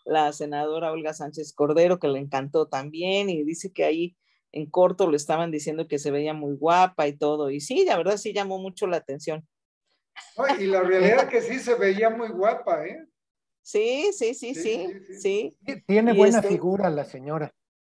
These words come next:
Speaker 1: es muy delgada y tiene una cara muy bonita,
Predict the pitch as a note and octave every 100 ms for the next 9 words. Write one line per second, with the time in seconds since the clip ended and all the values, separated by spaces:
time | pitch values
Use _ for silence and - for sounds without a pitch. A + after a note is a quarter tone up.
0 | _ - A#3 B3+ C#4+ C#4 A3 F#3+ E3 C#3+
1 | _ _ _ F3 G#3 G#3 A#3 A3+ G#3+ G#3
2 | G3 F#3+ F#3+ E3 E3 - C3